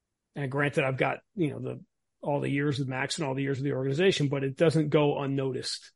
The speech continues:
And I appreciate how generous everybody's been in their, uh,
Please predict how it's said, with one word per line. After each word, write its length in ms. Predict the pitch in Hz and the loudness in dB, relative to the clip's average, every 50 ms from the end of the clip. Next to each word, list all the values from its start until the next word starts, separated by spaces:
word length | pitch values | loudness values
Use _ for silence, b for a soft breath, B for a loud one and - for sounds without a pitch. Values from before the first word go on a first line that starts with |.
| _ _ _ _ _ _ _ - | _ _ _ _ _ _ _ -10
And 100 | 127 120 | -6 -2
I 80 | 127 131 | -2 -2
appreciate 680 | 131 - 160 143 131 - 147 139 131 123 120 - - _ _ _ _ _ | 0 0 -2 -2 -2 -2 0 0 0 0 0 -2 -6 _ _ _ _ _
how 400 | - - 127 113 113 117 120 120 - _ _ _ _ _ _ _ _ _ _ _ _ _ _ _ _ _ _ _ _ | -12 -8 -8 -6 -6 -6 -6 -8 -10 _ _ _ _ _ _ _ _ _ _ _ _ _ _ _ _ _ _ _ _
generous 480 | - 156 151 139 139 131 123 - - - | 0 2 2 2 0 -2 -2 -4 -4 -6
everybody's 420 | 147 131 131 127 117 123 117 117 - | -4 -4 -4 -4 -4 -4 -6 -8 -8
been 280 | - 120 110 113 110 - _ | -8 -8 -8 -8 -10 -12 _
in 100 | 135 127 | -10 -8
their, 320 | 120 113 110 110 117 117 113 | -6 -6 -6 -8 -8 -8 -8
uh, 140 | 113 117 | -8 -10